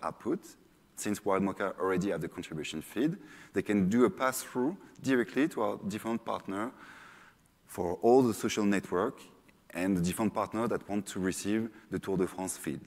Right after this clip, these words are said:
So for us, France Television, it was m-, it's much more easier because we can have simultane-, simultaneous channel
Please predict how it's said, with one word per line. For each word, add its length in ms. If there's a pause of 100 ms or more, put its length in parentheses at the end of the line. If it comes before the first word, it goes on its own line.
(2500)
So 400 (560)
for 260
us, 200
France 240
Television, 580 (420)
it 60
was 120
m-, 340
it's 200
much 400
more 220 (100)
easier 500 (400)
because 300
we 80
can 200
have 200 (120)
simultane-, 960
simultaneous 800
channel 520